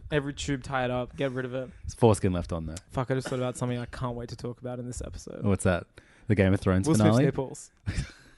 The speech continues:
Speaker 1: Were you looking at it?
Speaker 2: <laughs> Of course I was looking at
Speaker 1: Yeah,
Speaker 2: it.
Speaker 1: amazing.
Speaker 2: Great nips.
Speaker 1: Huge, big ones, blue boys.
Speaker 2: So the plan for this episode was to name it whatever the Grand, the Game of Thrones final episode was called for
Speaker 1: Yeah.
Speaker 2: s-, S E O purposes. So
Speaker 1: Yeah.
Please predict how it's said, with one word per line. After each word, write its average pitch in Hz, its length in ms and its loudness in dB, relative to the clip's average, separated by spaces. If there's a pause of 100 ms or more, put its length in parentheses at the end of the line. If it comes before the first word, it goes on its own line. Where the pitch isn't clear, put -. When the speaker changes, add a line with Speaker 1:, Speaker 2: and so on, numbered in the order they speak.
(120)
Speaker 1:
Were 143 100 4
you 156 40 4
looking 156 220 4
at 156 160 6
it? - 200 0
Speaker 2:
<laughs> 139 160 -6 (120)
Of 139 200 -8
course 226 140 -10
I 147 60 0
was 104 100 2
looking 98 240 -2
at 180 80 4
Speaker 1:
Yeah, 160 140 8
Speaker 2:
it. 110 60 -4 (100)
Speaker 1:
amazing. 156 640 2
Speaker 2:
Great 175 240 6
nips. - 440 -2
Speaker 1:
Huge, 156 640 6
big 147 200 6
ones, 135 340 0
blue 143 240 0
boys. 135 420 -2 (100)
Speaker 2:
So 120 460 8
the 120 140 2
plan 139 320 8
for 147 80 0
this 120 180 6
episode 107 380 4
was 101 140 4
to - 120 0
name 95 320 4
it 98 140 0
whatever 101 340 4
the 92 160 4
Grand, 95 500 2
the 98 120 2
Game 95 180 4
of 95 120 2
Thrones 92 340 2
final 90 300 2
episode 85 340 -2
was 85 120 -2
called 82 340 -4
for - 100 0
Speaker 1:
Yeah. 139 200 6
Speaker 2:
s-, 104 240 2
S - 60 0
E 92 120 4
O 92 100 6
purposes. 110 540 2
So 101 220 6
Speaker 1:
Yeah. 135 240 0